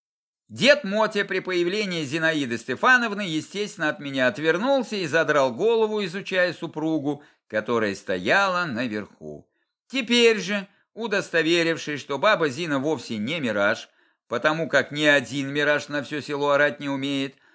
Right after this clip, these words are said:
он растерянно крутил головой, совершенно не понимая, куда я мог деться. «Чего башкой-то вертишь?» «Как дурак, ей-богу!»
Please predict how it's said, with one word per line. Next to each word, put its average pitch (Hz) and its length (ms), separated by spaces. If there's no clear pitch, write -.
он 180 240
растерянно 170 800
крутил 123 460
головой, 160 520
совершенно 190 1120
не 120 220
понимая, 160 640
куда 135 680
я 165 180
мог 117 260
деться. 85 420
«Чего 175 400
башкой-то 190 760
вертишь?» 147 720
«Как 156 420
дурак, 151 420
ей-богу!» 90 640